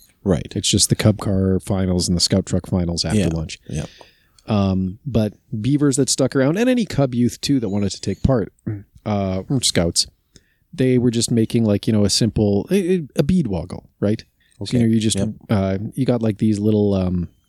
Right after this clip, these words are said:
Speaker 2: I don't know if it was, like, a plastic cord or what, but, you know, you're just weaving through beads. It's about three beads wide,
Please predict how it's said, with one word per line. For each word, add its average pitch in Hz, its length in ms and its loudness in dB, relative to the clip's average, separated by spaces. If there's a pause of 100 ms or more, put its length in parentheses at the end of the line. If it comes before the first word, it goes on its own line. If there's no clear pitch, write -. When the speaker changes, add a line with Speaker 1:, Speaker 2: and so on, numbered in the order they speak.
(220)
Speaker 2:
I 127 280 0
don't 104 180 2
know 98 100 4
if 92 100 -2
it 107 60 2
was, 90 140 -2
like, 90 140 -2
a - 100 -8 (500)
plastic - 440 0
cord 147 180 0
or 131 60 0
what, 165 160 -2
but, 196 160 2
you 240 60 2
know, 202 60 4
you're 175 160 0
just 170 140 0
weaving 156 300 2
through 151 180 0
beads. 117 320 2
It's 127 60 -4
about 117 200 2
three 143 240 0
beads 127 240 0
wide, 95 420 0